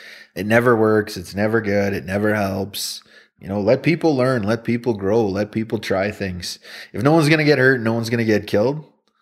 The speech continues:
roll with it, right? It's, it's part of mentorship. It's part of leadership. And then I guess another leadership fault that drives me nuts is being oblivious to the team morale and needs,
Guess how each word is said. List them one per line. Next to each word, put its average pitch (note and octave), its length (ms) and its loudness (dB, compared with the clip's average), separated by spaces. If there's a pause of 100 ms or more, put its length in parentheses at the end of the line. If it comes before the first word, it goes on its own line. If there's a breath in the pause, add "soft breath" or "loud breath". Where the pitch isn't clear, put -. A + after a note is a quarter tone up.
(320)
roll G2+ 300 2
with F#2 220 -4
it, F2 260 -8 (100)
right? G#2 540 -6
It's, F#2+ 240 -10
it's G#2+ 160 -2
part B2+ 260 2
of A2+ 60 0
mentorship. G#2+ 560 -2
It's F#2 140 -14
part G#2 240 -2
of F2+ 60 -2
leadership. F#2 640 -8 (580)
And C3 160 2
then D#3+ 100 6
I D#3 120 4
guess D#3 260 2
another C3+ 260 2
leadership B2+ 460 0
fault A#2+ 260 0
that F#2 140 -4
drives A2 320 0
me G2+ 160 -8
nuts G#2 720 -6
is F#2+ 420 -6
being C3 180 2
oblivious A2 640 2
to G#2 100 -4
the G2 100 -4
team G#2+ 320 -8
morale F#2+ 420 -6
and F#2 160 -10
needs, F2+ 480 -12